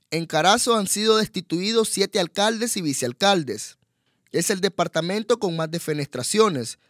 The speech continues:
seguido por Chinandega y Nueva Segovia con cuatro, León, Buaco y Matagalpa con tres, Masaya, Rivas y Managua registran dos, Chontales, Granada y las regiones autónomas del Caribe marcan una destitución respectivamente.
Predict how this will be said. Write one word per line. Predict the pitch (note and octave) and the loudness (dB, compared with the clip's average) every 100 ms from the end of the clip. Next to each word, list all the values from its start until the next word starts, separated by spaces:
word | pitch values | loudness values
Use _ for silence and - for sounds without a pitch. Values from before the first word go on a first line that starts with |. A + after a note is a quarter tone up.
| _ | _
seguido | - - C3 D3 E3+ | -14 -6 -2 -2 -2
por | D#3+ D#3 | -4 -4
Chinandega | E3+ D3+ D3 F#3 G3+ | -4 -4 -4 -2 0
y | F#3 | 0
Nueva | F3 F#3 F3 | -2 -2 -2
Segovia | - F3 G3 G#3 F#3+ | 0 0 2 2 0
con | C#3 | -4
cuatro, | C3+ F#3+ G#3+ - - G#2+ _ _ _ _ | 0 6 6 6 -8 -14 _ _ _ _
León, | B2+ C#3+ D3+ F#3+ F3+ | -2 2 4 4 4
Buaco | F#3 F#3 | 4 4
y | G3 | -2
Matagalpa | E3+ D3+ D#3+ F#3+ - F#3+ | -2 0 2 2 0 -2
con | B2+ A#2 | -4 -4
tres, | F#3 A3 G3+ - - _ _ _ _ | 0 0 0 -4 -10 _ _ _ _
Masaya, | - D3+ - - G3+ G#3+ G3+ D#3+ | -8 -6 -4 2 4 6 6 4
Rivas | F3 G#3 G3 E3 | 0 0 0 -2
y | |
Managua | D3+ E3 G#3+ A#3 | -4 0 0 2
registran | F#3 C3+ C3 - C3+ | -2 -4 -8 -8 -6
dos, | D#3+ G#3 F#3 - - _ _ _ | -2 0 -2 -6 -16 _ _ _
Chontales, | - E3+ D#3+ G#3 G#3 D#3+ C3 | -4 -4 0 4 4 4 0
Granada | C#3+ E3 G3+ F#3 - | -4 -2 -2 -2 -2
y | C#3 | -4
las | C3+ | -6
regiones | C#3 B2+ F3+ G#3 | -6 -6 -4 -4
autónomas | G3+ - G#3+ G3+ E3+ | -6 -4 -4 -2 -4
del | D3 C3+ | -6 -6
Caribe | C#3 G3 A#3 | -4 -2 0
marcan | F#3+ D#3+ E3 E3+ E3+ | 0 -2 -2 -4 -4
una | E3 | -4
destitución | D#3+ - D#3 D3 G3 G#3+ | -6 -6 -10 -6 -2 -2
respectivamente. | G3 - C3+ - B2 B2+ G3 E3+ - A2+ | -2 -6 -8 -6 -4 0 0 0 -6 -18